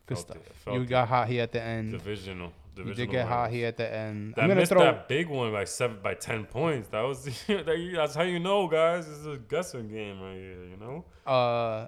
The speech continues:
Speaker 1: I've been having fun watching the Raiders games.
Speaker 2: Yeah.
Speaker 1: You know,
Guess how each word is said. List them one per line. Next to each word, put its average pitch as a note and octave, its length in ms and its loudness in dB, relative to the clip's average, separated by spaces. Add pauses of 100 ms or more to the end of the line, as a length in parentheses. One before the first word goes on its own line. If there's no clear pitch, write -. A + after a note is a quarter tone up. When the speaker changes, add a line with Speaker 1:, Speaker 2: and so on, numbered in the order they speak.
(160)
Speaker 1:
I've C#3+ 120 -2
been E3+ 100 4
having E3+ 280 4
fun D#3 460 0 (680)
watching B2 280 0
the A#2+ 60 0
Raiders B2 320 -2
games. C#3+ 480 -2 (200)
Speaker 2:
Yeah. - 80 -20 (420)
Speaker 1:
You A#2+ 140 4
know, C#3 280 2